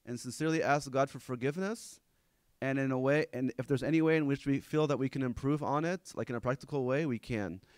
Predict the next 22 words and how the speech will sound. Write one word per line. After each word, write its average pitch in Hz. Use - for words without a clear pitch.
So -
for -
example, 135
if 123
I 123
feel 147
that, 127
okay, 120
I'm 127
neglecting, 131
fail-, 131
I, 113
I, 127
I'm 127
neglecting 127
to 135
pray 127
for 127
the 117
body 117
of 113
Christ, 123